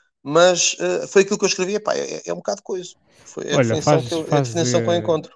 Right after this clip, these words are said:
Speaker 2: não sei, talvez me faça lembrar aqui o... um jogador que passou por cá, que era o Michel Lima, que agora joga no Sport Recife,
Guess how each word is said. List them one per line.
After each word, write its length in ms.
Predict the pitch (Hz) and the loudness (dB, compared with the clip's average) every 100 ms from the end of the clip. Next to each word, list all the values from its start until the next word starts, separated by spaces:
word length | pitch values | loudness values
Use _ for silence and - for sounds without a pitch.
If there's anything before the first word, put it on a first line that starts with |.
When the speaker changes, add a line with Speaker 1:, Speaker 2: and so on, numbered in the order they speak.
| _ _ _ _ _ - _ | _ _ _ _ _ -20 _
Speaker 2:
não 160 | 160 160 | -10 -8
sei, 420 | - 120 92 117 | -4 -4 -4 -4
talvez 320 | 160 156 170 | -4 -2 -4
me 100 | 170 | -8
faça 300 | - 147 - | -6 -6 -4
lembrar 400 | 139 120 110 107 | -6 -4 -4 -4
aqui 400 | 107 - 107 113 | -6 -10 -12 -10
o... 560 | 117 113 110 110 110 110 _ _ _ - - - - _ _ _ _ _ _ _ _ - | -10 -12 -12 -14 -14 -18 _ _ _ -20 -20 -20 -20 _ _ _ _ _ _ _ _ -8
um 120 | 135 | -4
jogador 260 | 113 120 117 | -2 -2 -4
que 60 | |
passou 240 | - 113 113 | -6 -6 -6
por 100 | - | -4
cá, 120 | 120 | -4
que 100 | - 123 | 0 0
era 100 | 120 | 0
o 40 | |
Michel 380 | 120 - 120 120 | -2 0 0 2
Lima, 340 | 127 101 98 | 0 -2 -6
que 120 | - | -4
agora 260 | 107 107 104 | -2 -2 -2
joga 200 | 101 107 | -4 -4
no 60 | 107 | -8
Sport 320 | - 113 107 | -8 -8 -8
Recife, 480 | 110 - 123 - | -10 -10 -10 -12